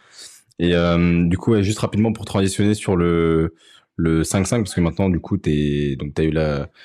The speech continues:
la chance d'être appelé en novembre de l'année dernière, euh, pour tes premières, euh, sélections avec l'équipe de France cinq cinq. Euh, t'as eu la chance de faire la Coupe du Monde, euh, là, cette, cette année. Comment la, la transition, elle s'est faite, euh, par rapport au trois trois ?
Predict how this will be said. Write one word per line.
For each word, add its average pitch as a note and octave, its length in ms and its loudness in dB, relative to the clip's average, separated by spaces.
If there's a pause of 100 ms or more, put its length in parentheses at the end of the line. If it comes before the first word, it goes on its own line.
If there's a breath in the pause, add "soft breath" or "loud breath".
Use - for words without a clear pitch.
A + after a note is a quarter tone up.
(180 loud breath)
la E2 60 0
chance E2+ 180 -2
d'être E2 220 -4
appelé F2+ 280 -2
en D#2+ 300 2
novembre E2 640 0
de D#2 60 -4
l'année D#2+ 180 0
dernière, F2 420 0 (460 loud breath)
euh, D#2 320 0 (380)
pour - 120 -20
tes F2 120 -2
premières, E2 400 -2
euh, D#2 260 0
sélections E2 400 -2
avec F2 140 -2
l'équipe E2 160 -16
de E2+ 60 -6
France - 220 -4
cinq E2+ 160 -2
cinq. A#2 380 -4 (560 loud breath)
Euh, D2 300 -4
t'as D#2+ 100 -6
eu D#2 60 0
la D2+ 100 -2
chance D#2+ 240 -6
de D2+ 320 -2
faire E2+ 160 -4
la D2+ 100 -4
Coupe E2 160 -8
du D#2 80 -6
Monde, E2 260 -2
euh, C2+ 180 -6
là, D#2 100 -4
cette, - 380 -8
cette - 180 -10
année. F#2+ 220 -4
Comment G#2+ 220 -2
la, F#2 320 -2
la E2+ 100 -2
transition, F#2+ 500 -4
elle G2+ 80 -2
s'est F2+ 140 -4
faite, - 240 -6
euh, E2 340 -4
par E2 140 -6
rapport D#2+ 200 -6
au D#2+ 60 -6
trois D#2+ 160 -10
trois ? - 260 -8